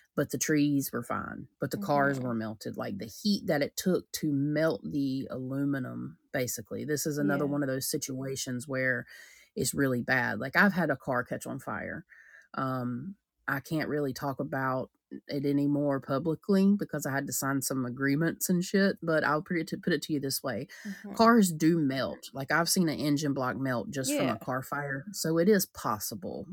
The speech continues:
Speaker 1: but, um, to
Speaker 2: Mm-hmm.
Speaker 1: the extent of the melting is, tells you how hot the fire is. And sometimes they say wildfires can't get that hot, but who knows? You know,
Speaker 2: I
Speaker 1: what do we
Speaker 2: also
Speaker 1: know?
Speaker 2: wanted to add
Speaker 1: <laughs>
Speaker 2: to, like, it could be just the scenario of, like, if you ever see tornadoes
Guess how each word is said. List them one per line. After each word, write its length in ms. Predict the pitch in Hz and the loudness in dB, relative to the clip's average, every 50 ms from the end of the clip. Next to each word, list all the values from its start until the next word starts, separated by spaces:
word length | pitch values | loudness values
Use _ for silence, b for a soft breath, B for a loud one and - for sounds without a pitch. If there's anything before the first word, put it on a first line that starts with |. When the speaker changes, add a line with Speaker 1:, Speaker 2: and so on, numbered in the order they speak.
| 196 - | -10 -6
Speaker 1:
but, 460 | - 170 151 143 143 135 - - - - - | -2 0 0 2 0 0 -4 -6 -10 -10 -8
um, 420 | - 139 135 131 127 127 127 127 - | -6 -4 -4 -2 -2 -2 -4 -4 -4
to 140 | - - 165 | -4 -2 -2
Speaker 2:
Mm-hmm. 20 | 147 | -2
Speaker 1:
the 160 | 131 113 104 | -2 -2 -4
extent 800 | - - - - - - - - 160 147 127 104 - - - - - | -2 -2 -2 -2 -2 -2 -4 -4 -4 -2 -2 -4 -6 -8 -12 -8 -6
of 180 | 139 135 147 | -6 -4 -4
the 80 | 147 131 | -2 -2
melting 520 | 127 127 123 120 113 - 120 117 113 110 - | -2 0 -2 -2 -4 -4 -6 -4 -4 -4 -4
is, 380 | - 113 123 120 120 - - - - | -4 -6 -6 -6 -6 -8 -10 -10 -6
tells 240 | - 131 127 123 - | -4 -4 -4 -2 -4
you 140 | 131 127 | -4 -4
how 160 | 113 117 110 - | -4 -6 -6 -6
hot 280 | - - 120 - - | -6 -4 -4 -4 -6
the 60 | - | -8
fire 360 | 107 - 139 131 131 139 139 127 | -10 -6 -4 -4 -2 -2 -2 -4
is. 280 | 104 139 143 147 147 | -4 -2 -2 -2 -2
And 180 | 160 170 175 175 | -2 -2 -2 -2
sometimes 600 | - 170 180 190 - 180 165 165 170 170 160 - B B B B B B B B B B B B B | -2 -2 -2 0 0 0 0 2 0 0 -4 -6 B B B B B B B B B B B B B
they 120 | - 180 185 | 0 0 2
say 160 | - 190 180 | 2 2 0
wildfires 600 | 170 160 147 156 160 - - 160 156 165 160 - | 0 0 0 0 0 0 0 0 0 0 -2 -2
can't 200 | - 151 151 165 | 0 0 0 2
get 140 | 185 190 - | 0 0 0
that 160 | - - - | -2 -4 -4
hot, 220 | - 113 85 - - | -4 -6 -6 -6 -4
but 140 | 160 - 160 | -2 2 6
who 100 | 208 233 | 6 6
knows? 400 | 214 147 117 90 - - - - _ - | 6 6 2 0 -4 -6 -8 -10 _ -10
You 120 | - 135 | -8 -8
know, 160 | 120 107 95 123 | -6 -6 -4 0
Speaker 2:
I 140 | 226 220 | 2 6
Speaker 1:
what 80 | 214 190 | 8 8
do 60 | 185 | 6
we 120 | 160 139 - | 6 4 2
Speaker 2:
also 160 | 269 262 247 | 4 4 4
Speaker 1:
know? 0 | |
Speaker 2:
wanted 280 | 226 220 208 202 196 190 | 4 2 2 2 2 0
to 160 | 180 175 - | 0 0 0
add 260 | 175 180 214 220 196 | 2 4 4 4 4
Speaker 1:
<laughs> 20 | - | 4
Speaker 2:
to, 280 | - 196 196 190 196 | 0 -2 0 -2 -2
like, 480 | 185 185 180 170 170 170 170 165 - 202 | -2 0 2 4 4 4 2 0 -2 -2
it 180 | - 202 202 202 | -2 -2 -2 -2
could 300 | - - 208 208 196 185 | -2 -2 -2 -2 -2 -2
be 160 | 220 220 214 | -4 -4 -6
just 520 | 202 - 196 185 185 185 - - - - _ _ _ _ _ _ _ - | -4 0 0 0 0 -2 -4 -12 -16 -18 _ _ _ _ _ _ _ -4
the 100 | 214 208 | -2 -2
scenario 680 | 208 - 240 208 202 185 180 180 185 185 185 180 180 | 0 0 0 0 0 0 0 2 2 2 2 2 2
of, 200 | 175 175 170 170 - | 2 2 0 0 0
like, 160 | - 202 202 | -2 -2 0
if 140 | 269 254 - | -2 -4 0
you 120 | 254 262 | 4 4
ever 220 | 262 247 220 220 220 | 6 6 4 2 -2
see 240 | - - 214 202 202 | -2 -4 -4 -4 -4
tornadoes 760 | - - 180 180 180 170 170 175 170 165 165 165 165 - | -2 -4 -2 0 0 2 4 4 6 6 4 4 2 -2